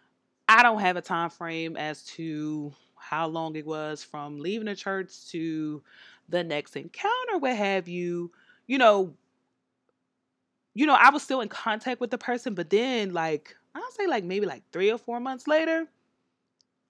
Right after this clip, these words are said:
bro, I still hadn't cut it off, right? And mind you, that was just three or four months after I got that word. Y'all, tell me why the dude ended up cutting me off.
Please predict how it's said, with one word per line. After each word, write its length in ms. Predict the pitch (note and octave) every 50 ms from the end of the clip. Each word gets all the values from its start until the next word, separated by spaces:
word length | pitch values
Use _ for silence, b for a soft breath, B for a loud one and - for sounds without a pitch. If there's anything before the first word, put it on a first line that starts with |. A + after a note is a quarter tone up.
| _ _ _ _ -
bro, 360 | E3 E3+ F3 E3 D3 C#3+ C3+ _ _ _ _ _ _ _ _ _ _ _ _ _ _ _ _ _ _ _ -
I 160 | A3+ C#4+ F#4 A#4
still 280 | - - F4+ F4+ F#4 D#4
hadn't 300 | D#4 E4+ D#4+ C4+ C4+ -
cut 160 | D4+ D4+ C4+
it 100 | C4 A#3+
off, 340 | C4+ C4+ A3+ F#3 E3 - -
right? 360 | F3+ F3+ G3+ A3+ C4 C#4+ - _ _ _ - -
And 120 | A3 A3
mind 220 | A3 B3+ D4 D4+ A3
you, 60 | G3
that 140 | G3+ B3 E4+
was 100 | F4 A#3+
just 220 | G3 G3 F#3 - -
three 180 | F3 G3 A3
or 60 | A3
four 200 | A3 - A#3+ G#3+
months 300 | G3 G3 G3 F#3+ F3+ - _ -
after 260 | E3 F#3 G#3+ G#3 A3+
I 100 | G#3 G3+
got 280 | F#3 G3+ F#3+ G3 G3+ -
that 180 | G3+ F#3+ F#3 F3+
word. 440 | G3 G#3 A3+ A#3+ B3 B3+ B3+ B3+ - _ _ _ _ _ _ _ _ _ _ _ _ _ _ _ _ _ _ _ _ _ -
Y'all, 200 | A3+ A#3 A#3+ C4
tell 140 | - - F4
me 120 | F#4 E4+
why 240 | B3 G3 F#3+ F#3 F3+
the 80 | E3+ E3
dude 260 | D#3+ F3 F3 F3 E3+
ended 160 | E3+ E3 D#3+
up 80 | D#3 -
cutting 260 | - F3+ D#3 - E3
me 140 | D#3+ E3 D#3+
off. 320 | D#3+ D#3+ D#3+ D#3+ -